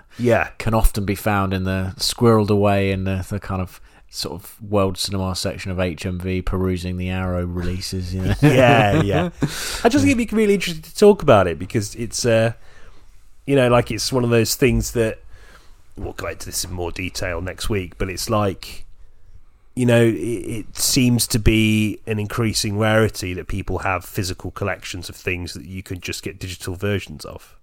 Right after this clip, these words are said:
Speaker 2: Yeah, yeah, yeah,
Speaker 1: And I'd be
Speaker 2: exactly.
Speaker 1: interested to sort of maybe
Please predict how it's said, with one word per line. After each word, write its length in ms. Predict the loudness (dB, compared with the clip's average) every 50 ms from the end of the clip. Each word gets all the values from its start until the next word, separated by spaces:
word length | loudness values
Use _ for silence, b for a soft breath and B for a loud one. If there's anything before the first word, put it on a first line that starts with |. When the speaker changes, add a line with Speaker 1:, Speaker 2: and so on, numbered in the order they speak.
| -10 -6
Speaker 2:
Yeah, 300 | -2 0 2 2 2 0 -2 -4
yeah, 220 | -2 0 0 0
yeah, 260 | 0 -2 -2 -4 -2
Speaker 1:
And 40 | -2 -2 0
I'd 120 | 0 0
be 80 | 2 0
Speaker 2:
exactly. 20 |
Speaker 1:
interested 420 | 0 0 -2 -4 -4 -6 -8 -8 -4
to 160 | -4 -4 -2 -2
sort 200 | -2 -4 -2 -2
of 300 | -2 -4 -4 -8 -16 -18 _ -18
maybe 600 | -12 -6 -4 -4 -4 -2 -4 -6 -6 -6 -8